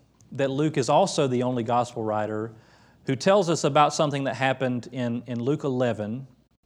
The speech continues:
where, uh, Jesus is out among a crowd of people, and a woman in the crowd says to him, "Blessed is the womb that bore you." And what is Jesus' response to that? But he said, "Blessed, rather,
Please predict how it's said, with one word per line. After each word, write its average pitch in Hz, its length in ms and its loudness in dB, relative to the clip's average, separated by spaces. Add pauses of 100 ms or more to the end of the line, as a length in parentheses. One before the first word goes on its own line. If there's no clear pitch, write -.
(540)
where, 127 500 4
uh, 120 360 6
Jesus 160 500 2
is 139 320 0
out 147 160 4
among 147 400 0
a 123 80 -6
crowd 160 380 6
of 156 120 -4
people, 143 440 0
and 127 120 -4
a 117 60 0
woman 175 320 0
in 170 80 -2
the 160 80 -2
crowd 127 420 4
says 175 360 4
to 120 140 0
him, 104 340 -4 (320)
"Blessed 170 640 4
is 143 180 -2
the 139 140 0
womb 185 380 0
that 170 140 -6
bore 175 260 0
you." 98 300 -6 (1120)
And 131 140 -2
what 185 160 4
is 185 160 0
Jesus' 160 400 -2
response 156 460 -4
to 123 80 -6
that? - 380 -10 (800)
But 127 140 0
he 180 100 4
said, 131 500 2
"Blessed, 180 520 2
rather, 107 560 -2